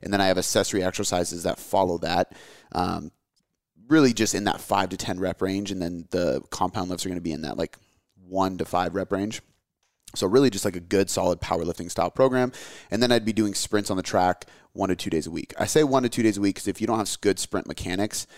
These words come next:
sprinting too often can fuck you up. I mean, you can, obviously you can tear a muscle, but, um, a lot of times people's hips just get bad. They, um, like, can, you can mess with your psoas, you're growing and stuff like that. If you have, like, if your gait is not aligned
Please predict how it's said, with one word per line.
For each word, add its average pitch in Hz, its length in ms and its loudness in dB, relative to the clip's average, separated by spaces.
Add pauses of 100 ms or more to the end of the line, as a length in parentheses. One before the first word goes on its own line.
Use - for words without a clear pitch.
(340)
sprinting 123 600 0
too 110 260 0
often 92 460 2
can 80 160 -10
fuck - 320 -2
you 78 100 -4
up. 87 240 0
I - 60 -6
mean, 87 120 -8
you 90 100 -4
can, 85 300 -8
obviously 92 360 -2
you 78 60 -8
can 78 120 -18
tear 87 200 -4
a 87 60 -4
muscle, 90 300 -4
but, 87 220 -4 (340)
um, 71 380 -4
a 90 60 2
lot 117 120 4
of 113 60 -4
times 104 220 -2
people's 78 340 -8
hips - 400 -4
just - 200 -12
get - 180 -6
bad. 85 420 0
They, 80 340 -2 (140)
um, 76 520 -10 (280)
like, - 240 -10
can, 87 200 -14
you 98 140 -8
can 107 100 -6
mess 87 220 -4
with - 80 -14
your - 100 -8
psoas, 92 340 2
you're 69 100 -10
growing 87 480 -4
and 76 80 -10
stuff - 160 -8
like 76 120 -12
that. 90 220 -2
If - 120 -6
you 104 120 0
have, 85 200 0 (520)
like, - 240 -6
if - 160 -6
your 101 100 0
gait 87 460 -2 (100)
is 82 160 -8
not 82 320 -6
aligned 90 540 -4